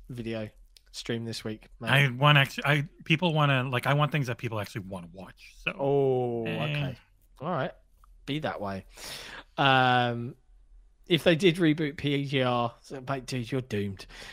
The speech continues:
Speaker 1: And Asobo acquisition is a must, no?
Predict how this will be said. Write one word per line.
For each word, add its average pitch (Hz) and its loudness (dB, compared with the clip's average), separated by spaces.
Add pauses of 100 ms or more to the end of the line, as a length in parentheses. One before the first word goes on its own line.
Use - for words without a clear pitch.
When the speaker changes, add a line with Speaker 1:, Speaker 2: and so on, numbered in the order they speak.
(140)
Speaker 1:
And 139 2
Asobo 139 4
acquisition 131 -2
is 117 -6
a 117 -6
must, 131 -6
no? 123 -2